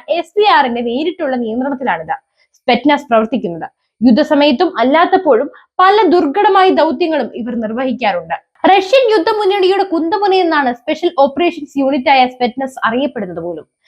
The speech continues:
എഫ് എസ് ബിയുടെ സ്പെറ്റ്നാസ്, നേവി സ്പെറ്റ്നാസ്, എയർബോൺ ഫോഴ്സസ് സ്പെറ്റ്നാസ്, ജി ആർ യു സ്പെറ്റ്നാസ്, കെ എസ് ഒ യു, ആ, എന്നീ അഞ്ച് അടിസ്ഥാന വിഭാഗങ്ങളായിട്ടാണ് വിഭജിക്കപ്പെട്ടിരിക്കുന്നത്. ഇതിനുള്ളിൽ ഒട്ടേറെ ബ്രിഗേഡുകളും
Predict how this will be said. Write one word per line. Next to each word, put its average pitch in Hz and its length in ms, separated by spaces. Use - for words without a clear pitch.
എഫ് 254 220
എസ് 349 160
ബിയുടെ 330 380
സ്പെറ്റ്നാസ്, 285 560
നേവി 294 320
സ്പെറ്റ്നാസ്, 320 540
എയർബോൺ 262 400
ഫോഴ്സസ് 269 560
സ്പെറ്റ്നാസ്, 294 520
ജി 254 220
ആർ 349 160
യു 359 160
സ്പെറ്റ്നാസ്, 294 560
കെ 233 60
എസ് 370 300
ഒ 370 80
യു, 339 300
ആ, 240 320
എന്നീ 302 360
അഞ്ച് 320 300
അടിസ്ഥാന 311 560
വിഭാഗങ്ങളായിട്ടാണ് 277 1000
വിഭജിക്കപ്പെട്ടിരിക്കുന്നത്. 180 960
ഇതിനുള്ളിൽ 392 580
ഒട്ടേറെ 339 420
ബ്രിഗേഡുകളും 269 640